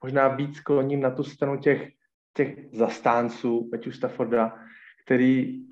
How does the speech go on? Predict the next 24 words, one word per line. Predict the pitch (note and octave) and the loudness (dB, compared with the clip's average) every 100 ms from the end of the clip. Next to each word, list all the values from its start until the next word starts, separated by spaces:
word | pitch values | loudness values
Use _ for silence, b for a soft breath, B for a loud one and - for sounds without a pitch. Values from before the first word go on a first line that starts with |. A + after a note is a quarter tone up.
| _ | _
mají | E3 C3+ A#2+ C3+ C3 | -8 -2 2 4 2
v | - - _ | -2 -16 _
puse | - C3+ C3 | -8 -4 -4
ty | - | -2
argumenty, | A#2+ B2+ B2+ A#2+ A#2 A2+ A#2 | -2 0 2 0 -2 -4 -4
že | A#2 | -2
Matthew | A2 - | -4 -4
Staffordovi | A#2 A#2 - - A#2 A#2 | -8 -10 -12 -4 -2 -2
nebyla | G#2+ A2+ A2 | -2 -2 -2
v | |
Detroitu | A2+ A2 - A#2 A2+ A2+ b b b _ - | -4 -6 -2 -2 -2 -8 b b b _ -6
někdy | A#2+ A#2 A#2 A#2 - | -4 0 0 0 -8
připravená | - C3 A2+ A#2+ A#2 A#2 | -10 -10 0 2 2 2
adekvátní | A2+ A2 A2 A#2 A2 - A#2+ A#2 A#2+ | 0 -4 -4 -4 -4 -4 -8 -6 -6
ofenzivní | A2+ A#2+ A#2+ A#2 A2 A#2 | -10 -6 -4 -2 -4 -4
line | A2+ A2 G#2+ | -4 -4 -8
s | |
běhovou | - A#2 A2+ A#2 A2+ | -4 -4 -2 -2 -2
hrou, | A2+ A2 A2+ | 0 -2 0
i | |
když | A#2 A#2 | -2 -6
třeba | - A#2 A#2 | -8 -2 0
měl | A2+ A2+ | 2 0
tam | - A2+ | -2 -6